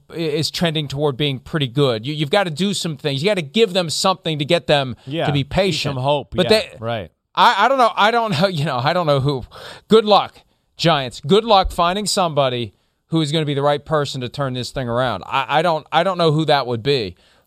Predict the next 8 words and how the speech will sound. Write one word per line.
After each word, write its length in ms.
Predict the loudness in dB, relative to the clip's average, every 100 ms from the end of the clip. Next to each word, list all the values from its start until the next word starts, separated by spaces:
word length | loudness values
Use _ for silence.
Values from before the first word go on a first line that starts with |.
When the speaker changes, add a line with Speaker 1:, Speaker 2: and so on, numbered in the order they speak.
| _
Speaker 1:
but 380 | 2 2 2 -4 _ _ -8
I, 180 | -6
the, 200 | -2 -2
the, 180 | 0 -4
the 200 | 0 0
usual 440 | 2 0 0 0 0
cycle 580 | 2 2 2 0 0 -6 _ _ _
of 400 | 2 4 2 -2